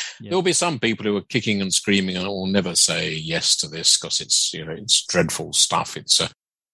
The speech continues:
Speaker 2: it, it's, you know, it's just for hippies and it's no good and it's going to kill you and you're going to go psychotic in the streets. There are those idiots about.
Speaker 1: Mm.
Speaker 2: But I think most people just need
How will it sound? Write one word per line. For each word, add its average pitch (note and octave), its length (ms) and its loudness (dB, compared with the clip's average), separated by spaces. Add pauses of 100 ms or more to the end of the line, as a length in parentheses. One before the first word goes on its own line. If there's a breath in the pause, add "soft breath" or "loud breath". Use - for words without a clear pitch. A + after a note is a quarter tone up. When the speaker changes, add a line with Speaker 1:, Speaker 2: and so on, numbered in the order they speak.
(140)
Speaker 2:
it, F2 160 4
it's, E2+ 360 0
you D2+ 80 -4
know, D2 60 -4
it's - 160 -6
just - 260 0
for D#2+ 120 -4
hippies D#2 500 0
and D#2 100 -4
it's - 240 2
no F2 140 0
good D#2 220 0
and E2 160 -2
it's F#2 80 -4
going D#2+ 200 0
to D#2 60 -2
kill B2+ 240 2
you D#2+ 100 2
and D#2+ 80 -2
you're D#2+ 80 -4
going D#2+ 160 -2
to D#2 60 -14
go D#2 140 -6
psychotic D#2+ 500 0
in D2+ 140 -4
the D#2 80 -6
streets. - 440 0 (260 loud breath)
There G3+ 120 0
are B2 120 4
those E2+ 240 -4
idiots D2 380 -2
about. D2 400 -2 (280 loud breath)
Speaker 1:
Mm. G#2 280 0
Speaker 2:
But G#2 220 -2
I B2 140 0
think D#3+ 180 0
most A2+ 640 0
people F#2 400 -4 (480)
just - 300 0
need A#2+ 320 0